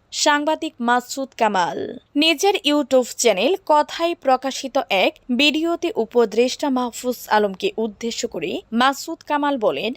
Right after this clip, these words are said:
"ডক্টর ইউনূসকে নিয়ে কথা বলা যাবে না, এটা বাংলাদেশের কোন আদালতে, কোন আইনে, কোন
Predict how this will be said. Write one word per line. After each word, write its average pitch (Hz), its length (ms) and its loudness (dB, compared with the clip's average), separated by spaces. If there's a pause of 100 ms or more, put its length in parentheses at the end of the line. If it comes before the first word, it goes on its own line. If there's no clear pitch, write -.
(200)
"ডক্টর 311 540 2
ইউনূসকে 320 680 -4
নিয়ে 240 300 0
কথা 294 320 2
বলা 320 240 2
যাবে 262 260 4
না, 262 160 2
এটা 233 220 4
বাংলাদেশের 269 600 0
কোন 247 320 -2
আদালতে, 277 600 0
কোন 233 280 0
আইনে, 254 460 0
কোন 196 240 -4